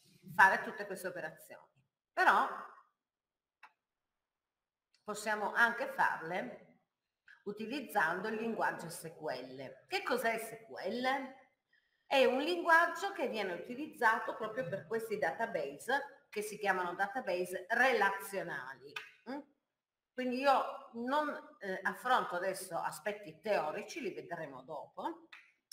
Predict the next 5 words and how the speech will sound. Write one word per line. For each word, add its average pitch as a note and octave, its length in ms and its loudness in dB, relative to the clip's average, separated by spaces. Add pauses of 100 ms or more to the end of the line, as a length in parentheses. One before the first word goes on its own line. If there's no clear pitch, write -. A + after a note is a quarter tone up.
Vediamo C#4 380 4
invece G3+ 800 -4 (120)
subito A#3+ 440 -8
aspetti G3 380 -6
pratici, E3 600 -2